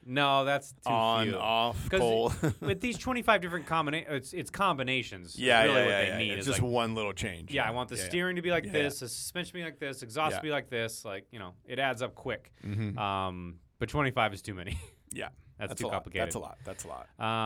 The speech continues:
Speaker 1: Um, what else we got? They oh, big news.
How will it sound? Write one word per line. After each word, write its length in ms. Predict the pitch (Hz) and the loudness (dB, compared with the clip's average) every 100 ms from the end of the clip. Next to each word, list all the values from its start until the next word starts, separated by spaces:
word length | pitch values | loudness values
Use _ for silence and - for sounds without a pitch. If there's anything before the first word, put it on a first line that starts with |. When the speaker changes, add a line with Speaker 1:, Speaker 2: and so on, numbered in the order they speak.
| 110 107 | 0 0
Speaker 1:
Um, 560 | 104 104 101 101 101 - _ _ _ _ _ - | -2 -6 -8 -10 -12 -14 _ _ _ _ _ -4
what 120 | 170 | -2
else 160 | 180 | -2
we 80 | 131 | -2
got? 160 | 104 98 | -2 0
They 1000 | 117 117 117 117 113 113 113 113 113 101 - _ _ _ _ _ | 2 2 2 0 -2 -2 -2 -2 -4 -8 -16 _ _ _ _ _
oh, 340 | 123 139 113 85 - _ _ _ | 6 6 6 0 -16 _ _ _
big 220 | 143 180 156 | 0 2 2
news. 580 | 120 90 - - - | -2 -4 -10 -14 -14